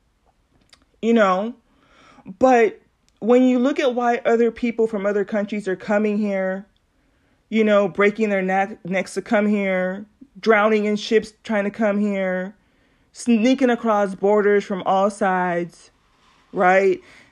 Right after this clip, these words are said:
Um, we're kinda becoming, you know, in some places, second and third world countries in our own rights type of a thing. But for the most part,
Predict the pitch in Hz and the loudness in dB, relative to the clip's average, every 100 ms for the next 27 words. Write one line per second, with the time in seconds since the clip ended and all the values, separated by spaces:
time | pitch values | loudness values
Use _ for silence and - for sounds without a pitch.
0 | _ _ - 208 190 190 190 320 370 - | _ _ -2 0 0 0 -2 -2 -2 -4
1 | 466 508 339 311 349 302 302 269 285 262 | -4 -4 -8 -4 -2 -2 -2 -4 -2 0
2 | 240 226 262 254 262 240 240 233 226 - | 0 -2 -4 -4 0 0 -2 -6 -6 -4
3 | 220 214 202 196 202 190 196 196 208 196 | -4 -4 -6 -4 -2 -2 -4 -4 -6 -6
4 | 202 202 196 180 196 208 190 175 196 - | -6 -2 0 0 0 0 -2 -2 -4 -8
5 | - 196 180 185 202 262 311 392 392 370 | -6 -6 -6 -4 -4 -4 -6 -8 -6 -2
6 | 370 370 392 339 320 | -2 -4 -4 -2 -2